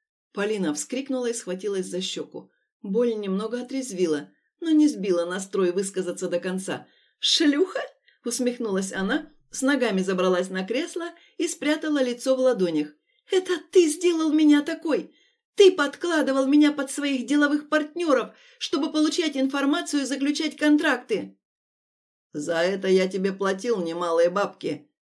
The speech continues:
Андрей вновь оказался рядом, схватил ее за волосы и вынудил посмотреть на него. «А сколько я в тебя вложил! Тварь ты неблагодарная!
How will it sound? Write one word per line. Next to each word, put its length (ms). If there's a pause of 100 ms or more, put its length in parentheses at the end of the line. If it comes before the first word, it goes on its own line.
(240)
Андрей 400
вновь 240
оказался 580
рядом, 380 (260)
схватил 480
ее 220
за 240
волосы 500 (240)
и 140
вынудил 580
посмотреть 600
на 120
него. 360 (320)
«А 180
сколько 560
я 200
в 80
тебя 260
вложил! 680 (400)
Тварь 460
ты 80
неблагодарная! 1000